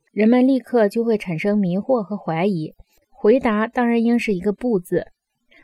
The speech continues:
在电力时代，轮子正在成为过时的东西。在汽车工业的心脏地带，有的人知道汽车正在走向死亡。正如女打字员进入企业时就注定了痰盂的末日一样。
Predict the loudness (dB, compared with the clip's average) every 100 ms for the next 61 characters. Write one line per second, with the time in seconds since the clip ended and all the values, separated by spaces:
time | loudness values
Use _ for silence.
0 | _ 2 4 4 4 4 0 -2 -2 -2
1 | -4 -18 -2 4 4 4 2 0 0 -2
2 | -2 -2 -4 -2 -4 -2 -2 0 -2 -4
3 | -2 -4 -2 -6 -8 _ _ _ 0 0
4 | 2 -4 -2 -2 0 0 2 2 0 -2
5 | -2 0 0 0 -2 -2 -4 -4 -12 -20
6 | -10 2 6 6 6 2 2 2 2 0
7 | -4 -4 0 -2 0 0 0 -2 -4 -4
8 | -4 -4 -8 -10 -8 -8 -8 -10 _ _
9 | -20 _ 2 4 6 4 4 2 2 0
10 | 0 2 2 2 -2 0 -2 0 -4 -8
11 | -4 -2 -2 -4 -6 -4 -4 -2 -4 -6
12 | -4 -2 -4 -6 -8 -2 0 0 0 0
13 | 0 0 0 -4 -4 -6 -8